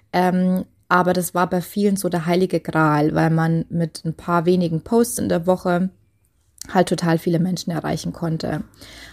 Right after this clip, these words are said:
Aber auch hier ist es so, dass in den letzten acht bis sechs Monaten,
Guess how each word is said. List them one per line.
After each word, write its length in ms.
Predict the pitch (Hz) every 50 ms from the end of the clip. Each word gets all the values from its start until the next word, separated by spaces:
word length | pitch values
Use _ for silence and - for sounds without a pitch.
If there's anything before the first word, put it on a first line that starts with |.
| - -
Aber 240 | - 190 190 180 180
auch 140 | 190 185 -
hier 240 | - - 240 262 262
ist 100 | 226 208
es 200 | 190 - - -
so, 200 | 196 196 226 247
dass 280 | 226 190 190 190 -
in 60 | 185 180
den 120 | 175 175
letzten 840 | 170 170 180 - - - - - 175 170 170 170 165 165 165 165 - - _ -
acht 280 | 175 185 185 - - -
bis 220 | 185 165 - -
sechs 220 | 202 208 - -
Monaten, 840 | 240 233 233 233 233 226 226 - 220 214 220 220 220 208 208 -